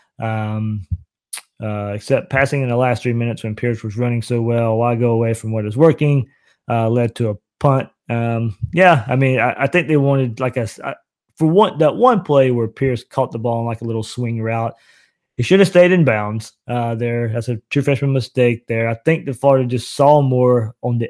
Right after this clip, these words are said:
edges. They, they could get on the edges and go get some yards. So I think they were still trying to be aggressive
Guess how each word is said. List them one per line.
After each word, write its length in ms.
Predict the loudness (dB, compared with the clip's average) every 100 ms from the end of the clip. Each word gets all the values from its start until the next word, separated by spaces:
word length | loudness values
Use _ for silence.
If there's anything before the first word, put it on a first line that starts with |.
| -4
edges. 500 | -6 -6 -12 -20 _ -10
They, 100 | -6
they 160 | -6
could 180 | -10 -8
get 140 | -4
on 100 | -4
the 120 | -4 -6
edges 260 | -8 -8
and 80 | -8
go 100 | -8
get 200 | -8 -12
some 140 | -12
yards. 380 | -12 -10 -10 -12
So 140 | -8 -8
I 80 | -10 _
think 280 | 2 2 -2 -12 -20 -6 2
they 100 | 4
were 120 | 4
still 380 | 0 0 2 4
trying 180 | 2
to 80 | 2
be 160 | 2 0
aggressive 720 | 0 2 4 4 0 -8 -10